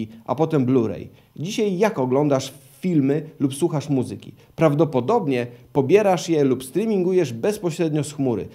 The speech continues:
z Netflixa, Spotify'a czy innych programów internetowych dostępnych przez przeglądarkę internetową.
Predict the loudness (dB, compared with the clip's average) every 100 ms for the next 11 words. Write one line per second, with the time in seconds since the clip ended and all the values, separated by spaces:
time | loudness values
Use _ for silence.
0 | -10 -2 2 2 2 -8 -6 -4 -4 -6
1 | -16 -14 -4 -2 -2 0 2 2 -2 -8
2 | -6 -6 -2 0 2 2 -2 -2 -2 -2
3 | -6 -6 -4 -4 -4 -4 -4 -4 -4 -4
4 | -4 -4 -6 -4 -4 -6 -16 _ -4 -2
5 | 0 2 0 -2 -4 -6 -12 -8 -4 -4
6 | -2 -4 -6 -12 -12